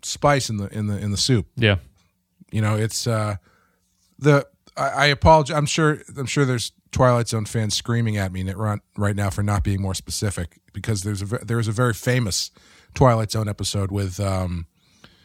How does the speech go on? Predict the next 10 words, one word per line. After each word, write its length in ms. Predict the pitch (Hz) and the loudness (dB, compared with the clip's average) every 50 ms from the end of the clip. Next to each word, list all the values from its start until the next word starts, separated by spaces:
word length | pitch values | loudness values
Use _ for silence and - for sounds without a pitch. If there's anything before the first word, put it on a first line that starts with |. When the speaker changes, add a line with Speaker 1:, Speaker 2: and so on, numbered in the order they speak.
| _ _ _ _ _ - | _ _ _ _ _ -2
Speaker 1:
Charles 320 | - 135 123 120 117 - | 2 4 4 4 4 0
Bronson 600 | - 117 117 117 117 104 - 113 104 101 92 90 - | -2 -2 0 0 0 -2 -2 -4 -2 -4 -4 -6 -8
and, 760 | - 104 101 101 101 98 95 95 92 95 95 95 - - - - - _ _ _ - | -6 -4 -4 -2 -2 -4 -4 -4 -6 -6 -6 -8 -8 -10 -12 -14 -18 _ _ _ -6
uh, 640 | 110 104 98 98 98 95 92 92 92 92 90 92 101 | -4 -2 -2 -2 -2 -2 -2 -4 -4 -4 -4 -4 -4
Elizabeth 440 | 107 107 113 113 104 101 117 - - | -4 -2 -2 -2 0 -2 -2 0 0
Montgomery, 520 | 107 101 - - 110 107 101 92 82 78 82 _ | -2 -2 0 -2 -2 0 0 -2 -4 -6 -8 _
the, 160 | - 95 92 90 - | -6 -4 -4 -4 -6
from 240 | - - 101 98 92 | -6 -6 -4 -4 -2
Bewitched, 540 | 92 98 95 98 110 117 - - - - | -2 -2 0 0 0 0 -2 -4 -6 -2
Speaker 2:
Mm-hmm. 220 | - 135 123 120 | 0 2 2 2